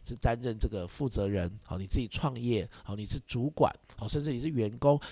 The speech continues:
你都应该不断的推广说，其实很多的事情真的要透过训练。我讲的这个训练呢，好，只是这个，我们只是这个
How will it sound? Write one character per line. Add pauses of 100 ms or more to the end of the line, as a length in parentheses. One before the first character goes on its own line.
你
都
应
该
不
断
的
推
广
说， (220)
其
实 (220)
很
多
的
事
情 (180)
真
的
要
透
过 (140)
训 (120)
练。 (520)
我
讲
的
这
个
训
练
呢， (160)
好，
只
是 (120)
这
个， (380)
我
们 (280)
只
是
这
个